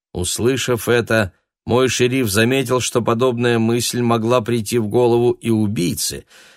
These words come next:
и он раздел свою жертву, чтобы сбить нас с толку.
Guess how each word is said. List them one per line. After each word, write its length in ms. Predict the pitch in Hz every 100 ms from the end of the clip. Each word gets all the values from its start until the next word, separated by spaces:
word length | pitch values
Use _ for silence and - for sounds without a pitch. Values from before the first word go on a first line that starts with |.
| _
и 100 | -
он 180 | 127 143
раздел 560 | 147 131 101 107 101 80
свою 320 | - 92 92
жертву, 480 | 80 160 180 147 131
чтобы 260 | - 113
сбить 400 | 98 82 92 80
нас 200 | 110 110 -
с 80 |
толку. 460 | - 139 98 -